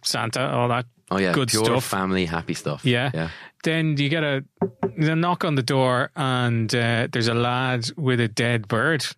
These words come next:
Speaker 1: Is
Speaker 2: A
Speaker 1: that
Speaker 2: dead
Speaker 1: it?
Speaker 2: bird.
Speaker 1: Yeah.
Speaker 2: And he's wearing
Speaker 1: Like, Check
Speaker 2: something
Speaker 1: out my
Speaker 2: kinda
Speaker 1: dead
Speaker 2: weird.
Speaker 1: bird.
Speaker 2: Yeah.
Speaker 1: I look like something out of a, out of a horror movie
Speaker 2: Mm.
Speaker 1: slash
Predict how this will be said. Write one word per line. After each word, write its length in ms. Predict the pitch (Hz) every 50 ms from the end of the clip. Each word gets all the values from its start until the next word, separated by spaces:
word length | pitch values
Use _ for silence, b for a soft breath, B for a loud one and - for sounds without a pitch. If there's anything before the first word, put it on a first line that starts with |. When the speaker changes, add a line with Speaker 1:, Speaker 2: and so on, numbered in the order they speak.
| _ _ _ _ _ - - -
Speaker 1:
Is 140 | - -
Speaker 2:
A 20 | -
Speaker 1:
that 140 | 139 139 151
Speaker 2:
dead 180 | 170 - 92
Speaker 1:
it? 80 | 92 82
Speaker 2:
bird. 400 | 87 85 87 90 87 78 - -
Speaker 1:
Yeah. 160 | 104 107 87
Speaker 2:
And 80 | 85 87
he's 160 | 87 82 76
wearing 260 | 85 85 90 98 104
Speaker 1:
Like, 100 | 120 113
Check 80 | 110 98
Speaker 2:
something 160 | - 98 -
Speaker 1:
out 80 | - -
my 40 | -
Speaker 2:
kinda 140 | 131 - 135
Speaker 1:
dead 60 | 127
Speaker 2:
weird. 420 | - 98 98 104 107 107 107 101 95
Speaker 1:
bird. 60 | - - - -
Speaker 2:
Yeah. 160 | 90 90 85 - - _ -
Speaker 1:
I 180 | - 127 139 147
look 160 | 147 131 -
like 120 | 139 123
something 240 | - 160 143 139 131
out 160 | 127 120 120
of 80 | 113 110
a, 240 | 117 113 113 - -
out 120 | 135 120 117
of 60 | 113
a 60 | 110 107
horror 260 | - 113 113 113 110
movie 540 | 110 110 107 104 107 107 107 107 104 107 95
Speaker 2:
Mm. 80 | 98
Speaker 1:
slash 760 | 101 92 80 - 113 107 98 - - - - - - - -